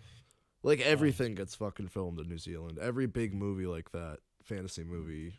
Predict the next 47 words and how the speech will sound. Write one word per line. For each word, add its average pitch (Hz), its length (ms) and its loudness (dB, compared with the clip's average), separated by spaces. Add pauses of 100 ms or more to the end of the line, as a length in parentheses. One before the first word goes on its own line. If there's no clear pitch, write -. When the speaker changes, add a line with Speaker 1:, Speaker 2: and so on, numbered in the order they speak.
(140)
Speaker 1:
series, 82 720 -6
shit - 220 -6
like 71 180 -8
that, 69 220 -6
it 80 80 -6
all 78 120 -4
gets - 200 -12
filmed 71 260 -10
in 71 80 -10
New 65 100 -10
Zealand. 73 380 -8 (1900)
Speaker 2:
Hey, 92 220 -8 (1080)
I'm - 140 -12
kinda 107 220 -2
sorry 107 400 -2
that, 101 260 -4
uh, 98 120 -4
he 107 140 -4
lost 107 300 -4
his 104 140 -6
job. 104 340 -2 (1120)
Speaker 1:
Yeah, 117 200 0
it 110 80 -6
sucks 104 300 -4
for 113 180 -2
him, 117 200 -2
but 120 140 2
he'll 202 160 8
bounce 113 340 -2
back. 104 340 -4
I'm 156 140 0
gonna, 180 140 4
I, 147 320 4 (180)
I 143 120 2
gotta 160 160 4
find, 123 280 -2
like, 107 200 -4
contact 101 520 -4
information. 98 600 -6
I 101 100 -4
need 101 140 -2
to 95 80 -4
get 90 140 -4
him 90 100 -4
on 82 100 -6
the 85 60 -6
show. 85 300 -6